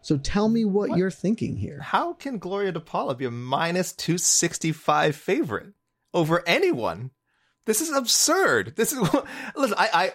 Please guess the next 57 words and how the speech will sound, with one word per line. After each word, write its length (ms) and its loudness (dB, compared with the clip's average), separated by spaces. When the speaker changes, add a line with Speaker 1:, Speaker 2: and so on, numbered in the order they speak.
Speaker 2:
I, 120 4
I, 80 -2
I 120 4
understand 480 2
if 80 -4
you 80 2
look 140 4
at 60 2
Gloria 320 2
DePaula's 400 0
record, 340 -4
she 140 -2
has 80 0
fought 240 0
very 320 2
tough. 180 -4
Like, 140 0
she's 180 0
six 180 0
and 100 -2
four. 360 2
She's 200 2
fought 240 0
good 160 0
competition. 500 -4
I, 220 0
I 120 2
get 160 -6
it. 100 -16
I 80 -8
get 160 -8
it. 120 -12
That, 260 -8
uh, 60 -6
she's 280 0
better 320 2
than 140 2
her 120 2
record 300 -2
says. 500 -2
But 280 0
for 180 0
her 240 2
to 100 -10
be 80 -2
six, 360 -4
uh, 380 0
a 80 -4
min-, 400 0
this 140 -2
is 100 -4
Bellator 580 0
odds. 460 -8
Like, 240 -4
why 300 2
is 180 2
she? 520 0